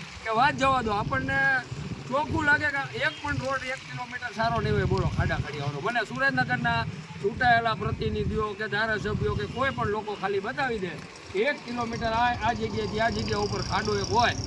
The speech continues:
તો આપણે તમ તારે રાજકારણ મેકી દેવાનું,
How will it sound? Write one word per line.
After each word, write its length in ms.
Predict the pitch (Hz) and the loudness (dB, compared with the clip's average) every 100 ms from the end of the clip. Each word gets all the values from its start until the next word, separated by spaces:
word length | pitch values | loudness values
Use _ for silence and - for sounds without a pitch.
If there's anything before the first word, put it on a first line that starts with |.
| - - - | -4 -6 2
તો 80 | 233 | 4
આપણે 380 | 220 247 254 | 4 2 0
તમ 160 | 226 233 | 0 0
તારે 240 | 233 226 214 | 0 2 2
રાજકારણ 540 | 208 220 220 220 208 | 2 0 0 2 2
મેકી 300 | 202 269 277 | 0 0 -2
દેવાનું, 480 | 254 233 214 208 | 0 2 2 2